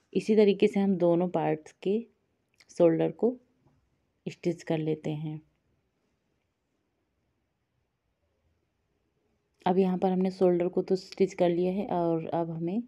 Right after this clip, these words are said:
आस्तीन को जॉइंट करना है। तो यहाँ पर जो हम छाट रहे हैं ये हमारा आगे वाले पार्ट में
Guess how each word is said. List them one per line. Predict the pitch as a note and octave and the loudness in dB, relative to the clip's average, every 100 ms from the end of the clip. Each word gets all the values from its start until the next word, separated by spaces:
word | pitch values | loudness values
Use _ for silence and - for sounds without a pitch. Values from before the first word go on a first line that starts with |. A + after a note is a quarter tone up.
| _ _ _ _ - | _ _ _ _ -8
आस्तीन | D#3+ - F3 E3+ | -6 -2 -2 0
को | F#3+ | 0
जॉइंट | F3 E3+ F3 | 0 -2 -2
करना | E3+ D#3+ E3+ | -4 -4 -4
है। | F3 A3 - | -4 -8 -8
तो | - | -6
यहाँ | D#3+ D#3 E3+ | -4 -2 -2
पर | F#3 F3 | 0 0
जो | F3 | -2
हम | F3 F3+ | -4 -6
छाट | - D#3+ D#3+ | -6 -8 -6
रहे | E3 E3 | -6 -6
हैं | F#3 G#3 D4 E3 | -4 -4 -4 -4
ये | D#3+ | -4
हमारा | D#3 D3+ D#3 D#3+ | -4 -4 -6 -6
आगे | D3+ E3 | -4 -4
वाले | D#3+ D#3+ - | -2 -2 -4
पार्ट | D3+ D3 D3 | -6 -6 -6
में | G3 | -6